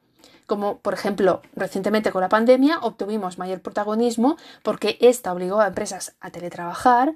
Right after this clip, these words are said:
y al ser todo tan improvisado, pues no dio tiempo a crear nada. Es muy importante para una empresa no cometer errores y asesorar correctamente a los trabajadores. Antes de la pandemia también se llevaba a cabo porque es algo fundamental en una empresa.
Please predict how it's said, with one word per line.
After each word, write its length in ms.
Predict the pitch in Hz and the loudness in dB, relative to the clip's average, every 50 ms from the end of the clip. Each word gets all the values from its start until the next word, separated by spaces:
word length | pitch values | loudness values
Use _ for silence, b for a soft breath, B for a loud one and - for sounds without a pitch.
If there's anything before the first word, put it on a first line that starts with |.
| b b b b b b | b b b b b b
y 60 | 240 | -2
al 100 | 220 196 | -2 -2
ser 220 | - 220 220 214 220 | 0 -2 -2 0 2
todo 240 | 269 254 214 196 | 2 2 2 0
tan 160 | 185 180 190 202 | -6 -6 -8 -8
improvisado, 680 | 202 185 208 208 208 214 - - 214 214 214 233 240 | -6 -4 -2 0 0 0 0 0 0 2 2 2 2
pues 280 | - 247 - - - _ _ _ | 2 2 0 -2 -8 _ _ _
no 280 | - 202 202 196 196 185 | -8 -6 -2 -2 -2 -2
dio 180 | 190 202 196 | -2 -4 -4
tiempo 460 | - 202 196 196 185 214 220 269 349 - | -2 -2 -4 -4 -2 2 2 0 2 0
a 120 | 220 185 | -6 -8
crear 380 | - 175 180 180 180 180 185 180 | -8 -8 -8 -6 -6 -6 -8 -8
nada. 440 | 190 220 240 240 185 175 170 175 - B B B B B B B B B B B B - | -6 -4 -4 -4 -4 -8 -14 -18 -20 B B B B B B B B B B B B 4
Es 320 | 262 254 233 - - - _ | 6 6 6 6 2 -8 _
muy 280 | - 220 240 254 269 269 | -6 -2 2 4 4 4
importante 500 | 254 240 220 208 - 214 208 208 202 196 | 4 2 -4 -6 -6 -8 -8 -8 -8 -8
para 180 | - 208 208 | -8 -6 -6
una 120 | 208 240 247 | -4 -4 -4
empresa 440 | 233 226 220 208 - - 247 254 - | -4 -4 -8 -8 -6 -4 -4 -4 -4
no 340 | 302 240 226 226 247 262 269 | -2 0 2 4 4 4 4
cometer 420 | - 240 220 214 185 208 202 196 208 | 4 2 0 -2 -4 -6 -6 -6 -4
errores 520 | 214 214 226 233 226 226 247 262 262 - | -4 -2 -2 -2 0 0 0 -2 -2 -4
y 80 | - 247 | -4 -4
asesorar 480 | 208 - - 196 - 196 190 185 196 185 | -4 -4 -6 -8 -4 -4 -2 -2 -2 -2
correctamente 640 | - 220 214 196 - - 208 196 196 190 185 220 | -2 -2 -2 -4 -4 -6 -6 -6 -4 -2 0 0
a 20 | |
los 140 | 226 226 226 | 0 0 -2
trabajadores. 920 | - 202 190 185 180 - - - 180 202 214 202 175 170 175 - - - _ _ _ _ _ _ _ b b b b | -2 -4 -4 -4 -4 -8 -8 -6 -2 0 0 0 -2 -4 -8 -10 -14 -18 _ _ _ _ _ _ _ b b b b
Antes 200 | 220 220 - - | 0 2 4 4
de 80 | 294 254 | 4 6
la 120 | 247 233 | 6 4
pandemia 340 | 233 220 220 214 214 247 262 | 2 0 0 0 0 0 0
también 240 | 226 196 196 196 185 | -2 -4 -6 -6 -6
se 100 | - 220 | -4 0
llevaba 220 | 220 220 196 180 | 0 0 0 0
a 80 | 180 - | -2 -2
cabo 280 | 214 214 202 196 185 | -4 -4 -2 -4 -6
porque 240 | - - 180 - 196 | -8 -8 -8 -8 -8
es 100 | - - | -8 -6
algo 140 | 202 208 214 | -4 -4 -4
fundamental 600 | - 233 220 208 202 196 190 185 180 175 170 175 | -2 -2 -2 -2 -2 -2 -4 -4 -4 -4 -4 -4
en 80 | 196 208 | -4 -4
una 140 | 214 208 196 | -2 -2 -2
empresa. 640 | 185 175 - 208 233 240 - - 170 160 175 - | -2 -2 0 0 0 0 0 -4 -10 -14 -18 -18